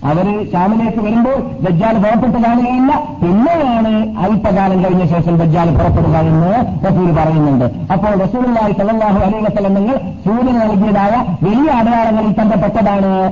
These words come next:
എന്ത്, റോമ കീഴടക്കുക എന്ന് പറയപ്പെടുന്നത്. പക്ഷെ ചെറിയ അടയാളങ്ങളിൽ ശേഷിക്കുന്നത് നമ്മുടെ ശ്രദ്ധയിൽ കാണാത്തത് ഇപ്പോൾ എന്താണ്?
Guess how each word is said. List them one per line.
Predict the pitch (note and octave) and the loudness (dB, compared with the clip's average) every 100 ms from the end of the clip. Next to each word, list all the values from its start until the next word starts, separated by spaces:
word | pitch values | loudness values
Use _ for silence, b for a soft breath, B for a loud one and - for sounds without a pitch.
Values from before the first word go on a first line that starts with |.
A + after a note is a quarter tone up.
| G3 | 0
എന്ത്, | F#3+ F#3 F3+ F3 - - | 0 2 2 0 -2 -4
റോമ | F3 G3 A3+ G3 D#3 | 0 2 2 2 0
കീഴടക്കുക | F#3 F3+ F3+ F3 E3+ | 0 0 0 0 0
എന്ന് | E3 D#3+ | 0 0
പറയപ്പെടുന്നത്. | D3+ E3 D#3 D3+ E3 D3 - - | 0 0 0 0 0 -2 -6 -6
പക്ഷെ | F#3+ A3+ | -4 -2
ചെറിയ | - A3+ B3+ F4 | -2 -2 0 0
അടയാളങ്ങളിൽ | C#4+ A#3+ A#3+ A3+ G#3+ G#3 G3 | 0 0 0 0 0 -2 -2
ശേഷിക്കുന്നത് | G3 G3+ A#3 G#3 G3+ C4+ - E3+ F#3+ | -2 -2 0 0 0 -2 -4 -4 0
നമ്മുടെ | A#3 A3+ | 0 0
ശ്രദ്ധയിൽ | G#3 G3 A3 G#3+ | 0 0 0 0
കാണാത്തത് | F#3+ G#3 G#3 G3 | 0 0 0 0
ഇപ്പോൾ | F#3 F#3+ | 0 0
എന്താണ്? | F3+ F#3 F3+ F3 F3 E3+ | 0 2 2 0 0 0